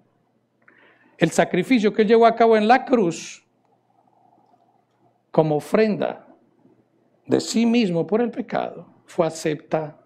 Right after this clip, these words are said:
por el Padre. La resurrección reivindica a Jesús de que su obra fue completa. La resurrección fue la certeza de Dios que había quitado el pecado por el sacrificio de su Hijo.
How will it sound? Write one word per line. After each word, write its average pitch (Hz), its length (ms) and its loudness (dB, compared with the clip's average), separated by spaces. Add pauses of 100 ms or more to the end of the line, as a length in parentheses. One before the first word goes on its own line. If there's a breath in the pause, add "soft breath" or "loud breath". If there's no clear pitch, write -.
por 147 160 -4
el 170 100 -4
Padre. 233 460 -4 (300)
La 170 100 4
resurrección 165 760 2 (760 loud breath)
reivindica 196 760 4
a 185 40 4
Jesús - 640 -4 (120)
de - 120 -2
que 165 100 -4
su 165 220 0
obra 185 320 6
fue 160 280 -2
completa. 247 680 0 (2500 loud breath)
La 240 160 8
resurrección 240 640 6
fue 262 140 6
la 262 120 8
certeza 247 600 4
de 208 200 4
Dios 240 320 4
que - 120 0
había 208 340 4
quitado 208 600 2
el 208 140 0
pecado 226 640 2
por 185 120 2
el 160 100 -2
sacrificio 196 920 -2
de 156 180 0
su 247 460 4
Hijo. - 560 2